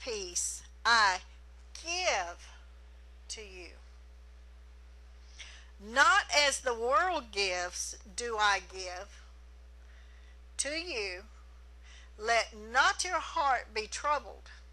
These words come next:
There it is again. "Neither let it be afraid."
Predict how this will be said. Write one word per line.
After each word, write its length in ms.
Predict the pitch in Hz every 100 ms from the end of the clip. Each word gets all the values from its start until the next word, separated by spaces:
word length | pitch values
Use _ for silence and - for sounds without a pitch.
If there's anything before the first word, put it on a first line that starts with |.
| - - - -
There 220 | 196 214
it 80 | 226
is 180 | 277 269
again. 320 | 294 359 254 - - - - - - - - - - - - - - -
"Neither 640 | 220 285 339 349 349 370 349 -
let 380 | 240 254 277 294
it 340 | 302 302 - 220
be 400 | 240 247 240 - -
afraid." 800 | 208 - - 220 180 57 -